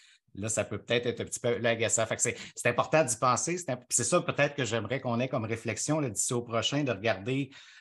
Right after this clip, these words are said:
euh, chez nous, chacun chez nous, là, qu'est-ce qu'on fait présentement, de voir les approches. Mais, euh, comme je disais, là, c'est, c'est facile de dire, « Ah, on va les relancer à toutes les trois semaines, à toutes les quatre semaines. » Mais quand on arrive en pratique pour dire comment on organise ça,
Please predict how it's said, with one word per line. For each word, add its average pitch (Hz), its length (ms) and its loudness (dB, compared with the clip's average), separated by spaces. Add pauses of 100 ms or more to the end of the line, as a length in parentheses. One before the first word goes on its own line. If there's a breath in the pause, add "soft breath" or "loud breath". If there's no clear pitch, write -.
(120)
euh, 104 160 -6
chez 113 260 0
nous, 127 280 0
chacun 127 340 0
chez 123 220 0
nous, 131 220 2
là, 131 100 0
qu'est-ce - 220 -4
qu'on 113 180 2
fait 135 200 -4
présentement, 117 720 -2
de 120 120 -2
voir 110 260 -2
les 113 140 -2
approches. 143 420 -2
Mais, 110 320 0
euh, 104 40 -8
comme 110 120 -4
je 107 60 -4
disais, 127 180 0
là, 151 100 0
c'est, 110 220 -2 (200 loud breath)
c'est - 140 -6
facile 143 380 4
de 135 80 2
dire, « 123 240 0
Ah, 127 120 6
on 110 120 2
va 101 200 -2
les 120 140 0
relancer 113 560 -2
à 113 60 2
toutes 117 180 -8
les 117 120 -4
trois 104 240 -2
semaines, 135 320 0
à 123 40 -2
toutes - 140 -16
les 120 80 -4
quatre 117 160 -2
semaines. » 156 180 -2
Mais 131 60 -4
quand 113 180 -2
on 120 80 -2
arrive 123 240 0
en 127 120 6
pratique 110 520 -4
pour 107 140 -8
dire 117 180 -4
comment 127 300 2
on 139 80 2
organise 113 540 -2
ça, 151 280 -4